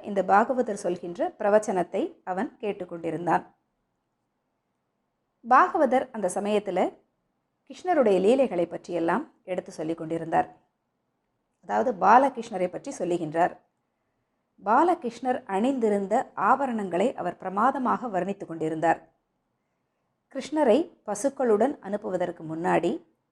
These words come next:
தாயார் யசோதா அவருக்கு இந்த நகைகளை எல்லாம் அணிவித்து மகிழ்ந்து, "பார்த்து புன்சிரிப்பாள்" அப்படின்னு சொல்லிட்டு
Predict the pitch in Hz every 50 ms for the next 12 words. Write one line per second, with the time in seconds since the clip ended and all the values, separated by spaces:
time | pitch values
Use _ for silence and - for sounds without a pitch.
0 | _ _ - 202 208 220 233 240 240 202 170 156 156 156 - 190 180 165 175 175
1 | 285 - - _ _ _ _ _ - 185 180 185 185 180 - 180 170 165 170 165
2 | 175 165 - 233 220 202 185 180 185 180 175 180 196 220 208 - 160 185 202 202
3 | 190 - - 294 381 392 - _ 185 180 180 180 220 214 214 185 170 202 240 339
4 | - - _ _ _ _ _ _ _ _ _ _ _ _ _ _ _ _ _ _
5 | _ _ _ _ - 220 226 233 233 262 233 - 208 202 - 196 180 180 - 190
6 | 180 170 - - - 170 - 170 170 175 - 175 160 160 156 160 277 415 - -